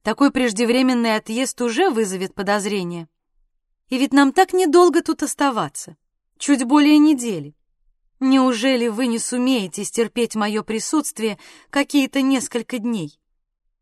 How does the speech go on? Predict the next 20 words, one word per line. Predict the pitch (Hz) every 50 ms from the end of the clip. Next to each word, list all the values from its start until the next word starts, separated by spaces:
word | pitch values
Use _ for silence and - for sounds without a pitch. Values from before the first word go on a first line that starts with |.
| _ _ _ _
И | 214
я | 220 214 226 226 220
не | 214 208
стану | - - - 202 208 233 302 302
досаждать | 262 330 294 - 269 240 202 196 190 220 240 254 -
вам | 285 302 285 240
дружескими | 226 208 202 208 240 254 - - 302 277 277
вольностями». | 262 190 190 196 175 180 185 185 - - - 208 190 185 180 - _ _ _ _ _ _ _ _ _ _ _ _ _ _ _ _ _ _ _ _ _ _ _ _ _ _ _ _ _ _ _
«Мне | - 240 240 262 247 254 269 254
вам | 247 247 240 233
больше | 214 247 240 - - - 240
нечего | 240 240 214 196 - - 170 165
сказать». | 160 - - 165 170 156 170 156 - - _ _ _ _ _ _ _ _ _ _ _ _ _ _ _ _ _ _
«А | - 247 247 240
вы | 240 277 254
говорили | 214 254 254 262 269 294 349 381 381
об | 392 359 330 226 277
этом | 254 - - 233 233
с | - -
Хантингдоном?» | - - 285 277 240 202 - - 190 180 175 160 170 165 165 160 156 156